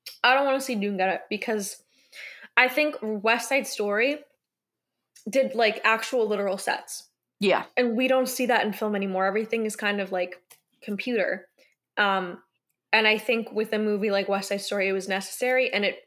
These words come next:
Speaker 1: kind of brought the movie to life rather than doing everything, you know,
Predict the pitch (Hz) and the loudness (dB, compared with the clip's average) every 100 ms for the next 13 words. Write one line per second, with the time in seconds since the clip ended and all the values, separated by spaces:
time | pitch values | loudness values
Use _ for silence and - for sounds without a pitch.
0 | _ - 214 202 196 190 185 202 196 185 | _ -4 -2 -2 -2 -2 -2 -4 -4 -4
1 | 175 185 165 - 202 - _ - _ - | -6 -6 -6 -4 -6 -10 _ -20 _ -2
2 | 208 202 202 202 202 202 202 190 185 190 | 0 2 0 -2 -2 -2 0 0 -2 -4
3 | 185 180 180 175 - | -4 -6 -6 -8 -8